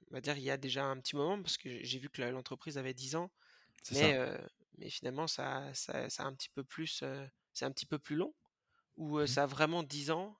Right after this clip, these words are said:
Speaker 2: Non, non,
Speaker 1: euh,
Speaker 2: ça a dix ans. Ça,
Speaker 1: c'est
Speaker 2: euh, le, le projet, euh, la mise en ligne du site, euh,
Speaker 1: Ça a dix ans.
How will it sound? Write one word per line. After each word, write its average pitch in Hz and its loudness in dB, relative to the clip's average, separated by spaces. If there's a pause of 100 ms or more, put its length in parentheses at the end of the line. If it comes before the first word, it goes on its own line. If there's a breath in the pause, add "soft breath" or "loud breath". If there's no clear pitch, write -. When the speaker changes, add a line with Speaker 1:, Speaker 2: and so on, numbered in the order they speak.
(140)
Speaker 2:
Non, 135 -2
non, 131 10
Speaker 1:
euh, - 6
Speaker 2:
ça 123 10
a 123 12
dix 123 6
ans. 104 6
Ça, 104 6
Speaker 1:
c'est 104 6
Speaker 2:
euh, 107 8
le, 104 6
le 107 10
projet, 127 10
euh, 107 12
la 104 8
mise 110 6
en 107 6
ligne 110 6
du 101 0
site, 127 4
euh, 101 2
Speaker 1:
Ça 170 -2
a 165 2
dix 135 -8
ans. - -16